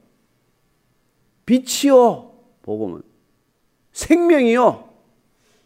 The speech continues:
예? 길이요, 진리입니다. 복음은 예수가 그리스도다, 이거 아닙니까? 핵심은? 내가 메시아로 왔다는 거란 말이에요.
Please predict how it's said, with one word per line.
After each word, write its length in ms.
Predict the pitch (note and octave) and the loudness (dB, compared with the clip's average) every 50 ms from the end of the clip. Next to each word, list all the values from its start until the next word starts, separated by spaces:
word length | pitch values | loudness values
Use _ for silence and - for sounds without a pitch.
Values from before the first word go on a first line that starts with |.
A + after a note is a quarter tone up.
| _ _ _ - | _ _ _ -20
예? 140 | - - E3 _ _ _ _ _ | -20 -20 -20 _ _ _ _ _
길이요, 680 | _ - A#3+ C4 B3+ B3 A#3 G#3+ F3+ B2 - - - - _ _ _ _ _ _ _ | _ -2 0 2 4 4 4 4 4 2 -2 -10 -20 -20 _ _ _ _ _ _ _
진리입니다. 520 | - D#3 D#3+ E3 C#3 F2+ - - - - _ _ _ _ _ _ _ _ _ _ _ _ _ _ _ _ _ _ _ _ _ _ _ _ _ _ _ _ _ _ _ _ _ _ _ _ _ _ _ _ _ _ _ _ _ | -10 -10 -10 -8 -10 -12 -12 -14 -18 -20 _ _ _ _ _ _ _ _ _ _ _ _ _ _ _ _ _ _ _ _ _ _ _ _ _ _ _ _ _ _ _ _ _ _ _ _ _ _ _ _ _ _ _ _ _
복음은 380 | _ G3+ C4 D4 D#4+ D#4 C#4+ G#3+ | _ 0 2 4 4 4 4 4
예수가 360 | F3 E3+ E3+ E3+ - B3+ B3+ | 4 4 2 2 0 0 -2
그리스도다, 720 | F3+ - D#3+ F3 D#3+ D3 A#3 A#3 G#3+ B3 G#3 D#3 A#2+ - - | 0 0 -4 -6 -6 -4 -6 -2 0 0 0 -2 -6 -12 -12
이거 160 | - E3 E3+ | -8 -4 -4
아닙니까? 340 | C#3+ B2+ A#2+ C3+ F3 - F#3+ | -2 -2 -4 -8 -8 -10 -12
핵심은? 380 | D#3 C#3+ - - G#3 B3 D#4 - _ _ _ _ _ _ _ _ _ _ _ _ _ _ | -12 -12 -14 -16 -16 -16 -18 -18 _ _ _ _ _ _ _ _ _ _ _ _ _ _
내가 500 | _ - F2+ A#2+ B2+ C3+ C#3+ C3 - - _ _ _ _ | _ -6 -4 -2 -2 0 -2 -4 -4 -10 _ _ _ _
메시아로 460 | - A2+ B2+ A#2+ - - E3 F#3+ A#3 A#3 | -6 -4 -4 -4 -4 -6 -8 -8 -8 -10
왔다는 420 | G#2 - - - - - G#2 F#2 | -10 -12 -12 -14 -14 -14 -14 -16
거란 160 | - - - - | -18 -18 -18 -20
말이에요. 200 | - _ _ | -20 _ _